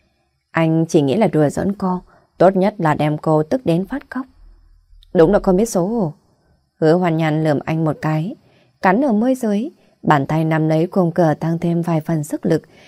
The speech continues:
chỉ hận là không thể đem cánh cửa kia biến thành anh, để cho cô có thể cho anh chảy một ít máu.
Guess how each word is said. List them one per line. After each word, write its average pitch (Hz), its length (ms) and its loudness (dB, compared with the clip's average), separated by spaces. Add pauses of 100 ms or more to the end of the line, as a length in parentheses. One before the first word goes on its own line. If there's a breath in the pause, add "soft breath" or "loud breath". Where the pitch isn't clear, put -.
(180 soft breath)
chỉ 220 180 2
hận 196 220 4
là 196 160 2
không 269 180 -2
thể 175 160 0
đem 160 220 0
cánh 165 240 -4
cửa 180 260 2
kia 160 240 0
biến 175 220 0
thành 180 220 -2
anh, 214 220 -4 (360 soft breath)
để 156 240 4
cho 151 180 -2
cô 156 200 2
có 196 160 0
thể 185 260 0
cho 151 140 -4
anh 160 240 -2
chảy 160 160 -2
một 143 260 -4
ít 262 180 -4
máu. 170 320 -4